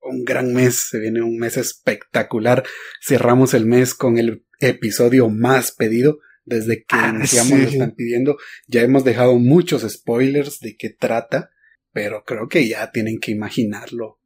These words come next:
Speaker 2: Una
Speaker 1: Sí,
Speaker 2: historia
Speaker 1: es una de las
Speaker 2: fuerte.
Speaker 1: historias más
Speaker 2: Es
Speaker 1: fuertes de Guatemala, una de las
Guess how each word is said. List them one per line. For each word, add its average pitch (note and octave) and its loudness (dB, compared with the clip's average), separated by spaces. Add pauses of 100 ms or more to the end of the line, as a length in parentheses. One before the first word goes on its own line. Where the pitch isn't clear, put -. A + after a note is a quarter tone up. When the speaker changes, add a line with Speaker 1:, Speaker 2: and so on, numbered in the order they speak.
(140)
Speaker 2:
Una C#3+ 6
Speaker 1:
Sí, C#3+ 8
Speaker 2:
historia D#3+ 4
Speaker 1:
es C3 -2
una A2+ -14
de A2 -12
las A#2 -4
Speaker 2:
fuerte. D#3 6
Speaker 1:
historias A2+ -4
más A2+ -4
Speaker 2:
Es D#3 4
Speaker 1:
fuertes A#2+ -4
de A2+ -2
Guatemala, A2+ 0
una B2 4
de A#2+ 4
las A#2+ 0